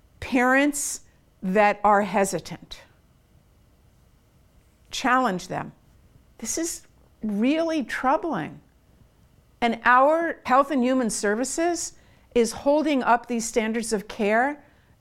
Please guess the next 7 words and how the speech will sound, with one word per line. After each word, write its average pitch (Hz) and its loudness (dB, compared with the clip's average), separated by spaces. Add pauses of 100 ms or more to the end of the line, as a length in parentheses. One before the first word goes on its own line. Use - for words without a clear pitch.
as 220 4 (220)
what 240 2 (1040)
all 226 8
of 294 2
us, 311 2
you 240 -2
know, 196 -8